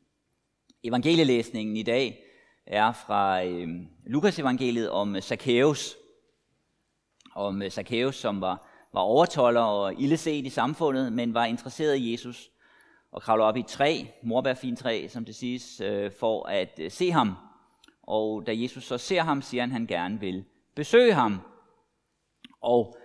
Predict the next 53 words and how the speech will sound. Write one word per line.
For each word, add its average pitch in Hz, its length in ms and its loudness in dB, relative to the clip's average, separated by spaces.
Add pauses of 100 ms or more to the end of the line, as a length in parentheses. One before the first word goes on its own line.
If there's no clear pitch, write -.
(160)
han 117 180 -2
tager 123 180 -2
så 127 120 -2
glad 143 260 6
hjem. 127 240 6 (300)
Så 120 60 -14
han 113 100 -6
beskriver, 127 340 -6
der 120 140 0
beskrives 135 300 -4
den 131 120 -2
her 127 120 -2
glæde, 135 420 6
der 151 80 -4
sker. 113 320 -2 (720)
Øh, 104 320 0
så 113 420 4 (200)
Zac-, - 460 -6
øh, 104 220 -2
Zacchaeus 147 680 0 (100)
bliver 123 200 0
truffet 127 400 -2
hjemme 131 380 4
i 127 120 0
mere 123 140 2
end 135 120 0
en 202 120 -2
forstand. 110 480 0
Altså, 90 220 -6
han 107 120 -8
tager 104 160 -8
hjem 160 240 2
til 139 160 -2
ham, 139 280 -2 (240)
men 139 200 0
der 139 80 2
sker 202 320 2
også 151 220 6
noget 139 200 4
i 156 40 2
hans 135 220 -2
liv. 147 220 2
Der 131 100 -6
sker 143 280 -2
et 131 140 -4
møde 165 420 4 (520)
mellem 120 220 -2
ham 120 200 4
og 131 200 2
Jesus 123 320 -6
på 135 80 -4
en 113 120 -4
ganske, 113 460 -4